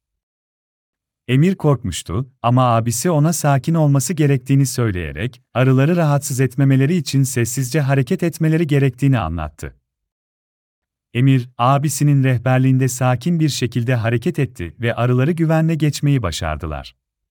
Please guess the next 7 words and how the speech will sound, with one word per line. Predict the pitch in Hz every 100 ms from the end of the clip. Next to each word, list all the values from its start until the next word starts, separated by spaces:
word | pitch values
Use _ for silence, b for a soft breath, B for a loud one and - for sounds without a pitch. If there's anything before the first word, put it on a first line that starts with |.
| _ _ _ _ _ _ _ _ _ _
Gün | 120 160 156
batımına | 139 139 139 139
doğru, | 104 82 76 117 - _
hazineyi | 117 110 131 131 135
bulmanın | 127 165 160 170 165
ipuçlarına | 131 156 - 151 147 147
rastladılar. | 113 95 87 82 78 69 -